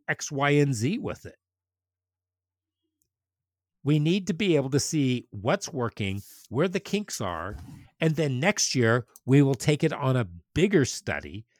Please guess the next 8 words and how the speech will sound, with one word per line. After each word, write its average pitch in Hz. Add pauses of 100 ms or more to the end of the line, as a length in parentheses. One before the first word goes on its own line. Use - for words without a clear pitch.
(360)
and 135
run 135
it 135
with 139
more 120
students 226
to 147
see 131